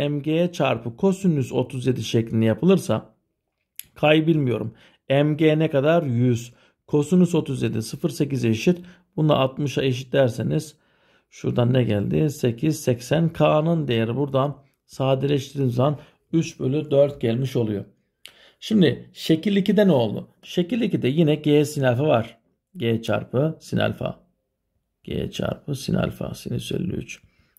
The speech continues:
G'si yüz çarpı sıfır sekizden ne geldi burası? Seksen Newton geldi. Bir de şimdi kaymadan ancak dengede kalabiliyor diyor. Yani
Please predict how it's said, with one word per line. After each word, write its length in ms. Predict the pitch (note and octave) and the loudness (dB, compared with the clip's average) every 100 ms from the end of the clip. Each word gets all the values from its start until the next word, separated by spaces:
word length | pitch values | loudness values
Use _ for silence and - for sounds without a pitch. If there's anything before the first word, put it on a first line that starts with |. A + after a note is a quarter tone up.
| _ | _
G'si 440 | - G2+ F#2+ - E3+ | -4 -2 -2 0 4
yüz 360 | E3 - - _ _ _ _ _ | 4 2 -8 _ _ _ _ _
çarpı 320 | B2 A#2 C#3+ | -2 -2 -2
sıfır 280 | C3+ C3 C#3 | -4 -4 -2
sekizden 480 | B2+ C3+ B2+ A#2+ B2 | 0 0 2 2 2
ne 100 | C#3+ | 2
geldi 220 | C3 A2 | 0 0
burası? 520 | A2+ A2 - E3+ E3+ _ _ | -2 -2 0 -2 -2 _ _
Seksen 540 | - - A#2 - D#3+ D3+ | -12 -6 -6 2 4 4
Newton 380 | C3+ C3+ A#2+ | 0 0 -2
geldi. 380 | A2 A2 A#2+ A#2+ - _ _ - | -2 -2 -4 -8 -14 _ _ -6
Bir 380 | A#2+ E3 E3 | 4 6 6
de 240 | B2+ A2+ - _ _ _ _ | 2 -2 -6 _ _ _ _
şimdi 440 | - C#3 D3 - - _ _ | -10 -4 -2 -4 -16 _ _
kaymadan 720 | - C3 C#3+ E3+ E3+ E3 D#3+ - | 0 4 6 6 4 2 0 0
ancak 760 | D3 F3 E3 C3 A#2+ A#2+ _ | 2 2 2 0 -2 -2 _
dengede 560 | C#3+ D3 D3 C#3+ D#3+ G3+ | -4 -2 0 -2 -2 -4
kalabiliyor 840 | - D3 E3 C#3 C3+ D#3+ E3 C3+ | -2 0 0 0 2 6 6 4
diyor. 320 | A2+ A2 A2 A#2+ | 0 -6 -8 -6
Yani 600 | B2+ C3 B2 B2 B2+ | -2 0 0 0 -2